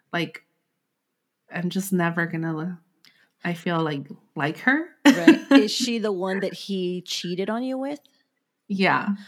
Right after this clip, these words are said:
Speaker 2: Well, I think it makes perfect
Speaker 1: Okay, yeah.
Speaker 2: sense
Speaker 1: Mm-hmm.
Speaker 2: that
Speaker 1: That's
Speaker 2: if
Speaker 1: normal,
Speaker 2: he,
Speaker 1: right? <laughs>
Speaker 2: yes, if he, she doesn't sound, uh,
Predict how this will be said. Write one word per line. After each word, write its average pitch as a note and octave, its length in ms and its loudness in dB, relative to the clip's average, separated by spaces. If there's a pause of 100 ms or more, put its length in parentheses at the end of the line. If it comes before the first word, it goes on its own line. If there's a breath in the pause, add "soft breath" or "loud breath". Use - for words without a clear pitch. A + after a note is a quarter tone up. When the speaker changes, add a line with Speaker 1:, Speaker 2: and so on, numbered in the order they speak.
(200 loud breath)
Speaker 2:
Well, - 140 -4
I F3+ 100 -2
think E3 520 -6
it - 120 -6
makes E3 240 -6
perfect F3+ 420 -4
Speaker 1:
Okay, - 200 -6
yeah. G#3+ 200 0
Speaker 2:
sense E3+ 460 -6
Speaker 1:
Mm-hmm. A#3+ 140 2
Speaker 2:
that E3 240 -2
Speaker 1:
That's - 60 -20 (140)
Speaker 2:
if F3+ 180 2
Speaker 1:
normal, E3 300 -4
Speaker 2:
he, D3+ 100 -6
Speaker 1:
right? F3 280 -6
<laughs> - 0 -
Speaker 2:
yes, A#3 480 4
if F3+ 160 -6
he, G3 400 -6 (380 loud breath)
she B3 380 -4 (200)
doesn't A#3+ 340 -2
sound, G#3 320 -2
uh, G3 120 -2